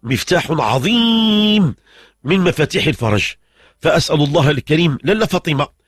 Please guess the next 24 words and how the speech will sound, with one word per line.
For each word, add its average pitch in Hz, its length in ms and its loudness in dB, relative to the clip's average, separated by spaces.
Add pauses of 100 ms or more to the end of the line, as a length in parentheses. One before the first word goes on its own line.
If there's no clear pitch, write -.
(320)
يحفظ 160 360 -2
لك - 100 -2
ولدك 165 220 0
السي - 180 -2
مصطفى، 123 340 -2 (540)
الله 143 180 0
يعطيه 156 220 0
القبول 170 680 0
في - 140 -6
الأرض 165 320 0
والسماء. 147 520 -2 (460)
نسأل 147 320 -2
الله 147 300 2
تعالى 147 340 0
أن 143 100 -2
يزيل 143 320 0
عنه 143 440 -2 (100)
المتاعب 156 640 -2 (460)
والعكوسات 156 880 0
والموانع، 147 680 0 (460)
ويرزقه 151 640 0
المولى 165 540 0
رزقا 147 400 -2
واسعا، 156 580 0